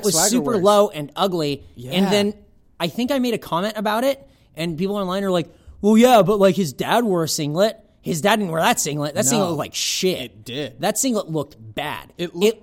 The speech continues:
Speaker 1: it looked like X-Pac's tights.
Speaker 2: It did.
Speaker 1: It really looked like X-Pac.
Speaker 2: It looked, like, super generic and ugly.
Speaker 1: Yeah, it was awful.
Speaker 2: Yeah.
Speaker 1: Um, Stardust and Goldust come down. Kevin fucked me and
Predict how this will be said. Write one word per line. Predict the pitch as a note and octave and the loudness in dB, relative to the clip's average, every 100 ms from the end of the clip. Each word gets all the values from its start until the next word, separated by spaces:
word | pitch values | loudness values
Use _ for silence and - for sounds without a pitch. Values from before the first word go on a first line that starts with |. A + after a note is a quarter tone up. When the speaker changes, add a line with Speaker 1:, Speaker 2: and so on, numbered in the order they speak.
| - | 0
Speaker 1:
it | G#3 F#3 | 0 2
looked | E3 A#3+ - | 0 0 2
like | D4+ - - | 0 0 -4
X-Pac's | F3+ - - D#3 - - | -8 -8 -8 -8 -6 -10
tights. | - - F#3 - | -10 -8 -6 -4
Speaker 2:
It | |
did. | C4 D4+ D#4+ A#3+ C3 - - | -2 0 2 0 -2 -10 -10
Speaker 1:
It | F3+ | -6
really | F3+ C4+ B3+ | 0 2 4
looked | A#3 A3+ | 0 -2
like | F#3+ E3 | -6 -6
X-Pac. | E3 G3+ G3+ | -8 -6 -6
Speaker 2:
It | |
looked, | A3+ C4 | -6 -6
like, | C#4 | -8
super | - - A#3+ C4 | -6 -8 -6 -6
generic | G3+ G3+ F#3+ A3+ A#3 | -6 -4 -4 -4 -6
and | F#3+ - | -8 -10
ugly. | - A#3 G3+ D3+ | -10 -10 -6 -4
Speaker 1:
Yeah, | D#3+ | -4
it | C#3+ | -6
was | - - | -10 -2
awful. | D#3 D3+ - A2+ F2 - - _ _ - | -2 -2 -6 -12 -12 -20 -20 _ _ -18
Speaker 2:
Yeah. | D3+ E3 D#3 D3 | -6 -2 -2 -2
Speaker 1:
Um, | B2+ A2+ _ _ _ _ _ _ _ - | -4 -8 _ _ _ _ _ _ _ -10
Stardust | - A#3+ B3 A#3+ - | -4 -2 0 0 -2
and | G3 | -2
Goldust | G3+ F3+ F3 - | 0 0 -4 -6
come | F3 | -6
down. | D#3+ E3 E3 - _ _ _ | -4 -4 -4 -10 _ _ _
Kevin | - E4 B3 G#3 A3+ - _ _ _ | 2 4 4 0 -2 -6 _ _ _
fucked | - - C4 - D#3 | -18 -2 -2 -2 -10
me | B2+ C3 - _ _ - | -8 -8 -10 _ _ -10
and | F3 E3 | -6 -6